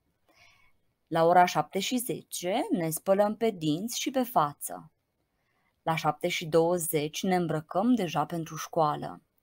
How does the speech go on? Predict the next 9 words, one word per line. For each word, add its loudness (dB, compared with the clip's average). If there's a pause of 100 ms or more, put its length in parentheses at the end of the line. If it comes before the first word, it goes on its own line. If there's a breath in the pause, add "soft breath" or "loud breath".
(340 soft breath)
Servim 0
micul -2
dejun -2
la 6
șapte -4
și -8
treizeci -4
de -4
minute. -4